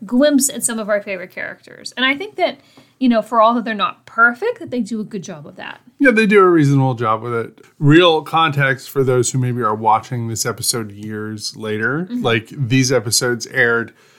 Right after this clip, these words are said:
Speaker 2: during twenty twenty. Season five's release date was further, pushed further out because of covid. And as a result, they were like, "Oh crap, what are we gonna do? We want,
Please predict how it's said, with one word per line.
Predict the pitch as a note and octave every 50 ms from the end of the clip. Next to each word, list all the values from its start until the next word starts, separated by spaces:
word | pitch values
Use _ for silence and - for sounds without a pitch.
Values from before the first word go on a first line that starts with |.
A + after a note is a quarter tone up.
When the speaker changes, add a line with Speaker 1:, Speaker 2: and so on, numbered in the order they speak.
| _ _ _ _ -
Speaker 2:
during | B2+ C#3 C#3 C3+ C#3 C#3 C3+ C3+ C3
twenty | - - D3 C3 B2+ B2+ A#2+
twenty. | - - - F3 F3+ C#3+ G#2+ G#2 A2+ C3 D3 C#3+ - A3+ - _ _ _ _ - D3
Season | - - E3+ D3+ C#3+ D3 C#3 B2+
five's | C3+ - - C#3 B2 B2+ B2+ B2 A#2+ A2+ G#2+ B2
release | B2 A#2 A2+ A#2 A#2 A#2+ -
date | - B2 A2+ G#2+ G#2+ G#2+ -
was | - A#2 A2+ A2 G#2+ G#2+ G#2+ G#2 G2+ -
further, | - - - B2+ B2 A#2+ B2
pushed | B2 - D#3+ D3+ C3+ -
further | - C3 B2 A#2 G#2 F#2+
out | G#2+ A2+ G#2+ - - - _
because | - A#2 G#2+ - - B2 A2+ G2
of | A2+ - _
covid. | - A2+ G2+ G2 - - - - - _ _ -
And | - B2 A2+ A2 A2 A2
as | A2+ A2+ A2+ A2 A2
a | G#2+
result, | G#2+ G#2+ G#2 F#2+ A2 A2 A2+ A#2+ - - - - - _ _
they | - C#3+
were | C3 B2
like, | A#2+ A2+ - -
"Oh | D3 C3+ C3+
crap, | - - D#3+ D#3 D3+ C3+ A#2+ C3+
what | C3 B2+
are | B2+
we | B2 B2
gonna | B2 B2+ B2+ B2 A#2
do? | A2+ C3+ C#3 C3+ B2
We | A#2 A#2+ A#2+
want, | A#2 A#2 A#2 A#2+ B2+